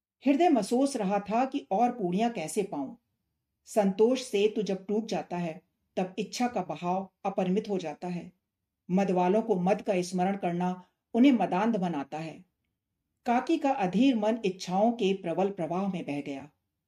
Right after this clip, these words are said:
उचित और अनुचित का विचार जाता रहा। वे कुछ देर तक उस इच्छा को रोकती रहीं।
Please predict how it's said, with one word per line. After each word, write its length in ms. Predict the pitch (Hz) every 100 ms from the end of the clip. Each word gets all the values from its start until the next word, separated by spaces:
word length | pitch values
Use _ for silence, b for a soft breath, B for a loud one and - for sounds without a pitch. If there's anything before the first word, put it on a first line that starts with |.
| _ -
उचित 340 | 208 220 226
और 240 | 233 190 196
अनुचित 500 | - 185 190 233 226
का 60 | 190
विचार 420 | 175 170 202 214
जाता 320 | 185 143 -
रहा। 320 | 160 156 160 - _ _ _ _
वे 100 | 214
कुछ 320 | 233 226 311 247
देर 340 | 196 240 262
तक 200 | 233 233
उस 200 | 240 233 -
इच्छा 260 | 185 202
को 140 | 196 196
रोकती 360 | 180 185 220
रहीं। 300 | 180 160 170